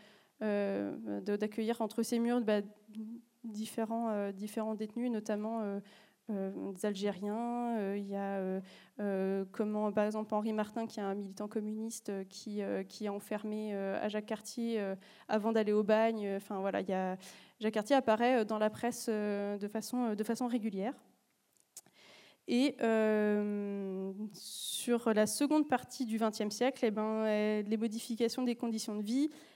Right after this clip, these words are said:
la surpopulation carcérale, euh, allant, euh, toujours plus, on est, euh, on, elle atteint assez, assez vite ses limites.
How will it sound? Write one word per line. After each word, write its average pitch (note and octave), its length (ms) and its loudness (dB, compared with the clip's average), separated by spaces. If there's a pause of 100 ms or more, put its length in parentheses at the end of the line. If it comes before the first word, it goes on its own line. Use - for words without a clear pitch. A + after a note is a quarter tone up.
(180)
la A#3 200 6
surpopulation C4+ 720 2
carcérale, A#3 580 4
euh, G3+ 600 -2
allant, A3 460 0
euh, F#3+ 720 -2 (100)
toujours G3+ 240 -6
plus, B3 360 -4 (340)
on A3 180 0
est, A#3+ 220 4
euh, G#3 440 4 (120)
on, A3 240 -4 (240)
elle A3 140 4
atteint A#3 220 2
assez, A3 380 0
assez A3+ 240 0
vite A#3 180 -2
ses B3+ 120 -2
limites. G#3 380 -4